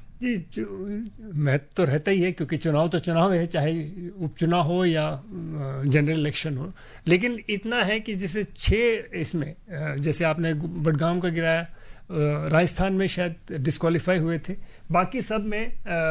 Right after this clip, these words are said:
हुआ ये कि जो वहाँ के विधायक थे, उ-, उनका आकस्मिक निधन हो गया, तो, अ, तो उस वजह से ये सीट vacant है। और चुनाव आयोग की हमेशा ये प्र-, प्रयास रहता है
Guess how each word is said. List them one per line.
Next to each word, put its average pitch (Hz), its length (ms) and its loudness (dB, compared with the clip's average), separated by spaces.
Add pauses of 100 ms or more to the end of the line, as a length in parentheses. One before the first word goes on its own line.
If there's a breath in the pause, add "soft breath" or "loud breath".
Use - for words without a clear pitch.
(1000)
हुआ 180 160 4
ये 190 240 2
कि 190 160 -2
जो 170 180 2
वहाँ 156 220 0
के 170 300 0
विधायक 165 720 0
थे, 175 100 0 (480 soft breath)
उ-, 180 280 -8
उनका 160 300 0 (320)
आकस्मिक 165 400 2
निधन 156 300 4
हो 151 140 2
गया, 143 200 -2
तो, 156 260 -8
अ, 180 300 -6
तो 180 160 -4
उस 185 280 0
वजह 170 140 6
से 180 160 0
ये 175 140 4
सीट 165 260 -4 (140)
vacant 151 380 2
है। 170 120 0 (280 loud breath)
और 170 60 2
चुनाव 185 280 2
आयोग 196 560 2
की 196 120 -2
हमेशा 165 360 -2
ये 190 160 0
प्र-, 151 480 -2
प्रयास 160 320 2
रहता 160 260 2
है 156 220 0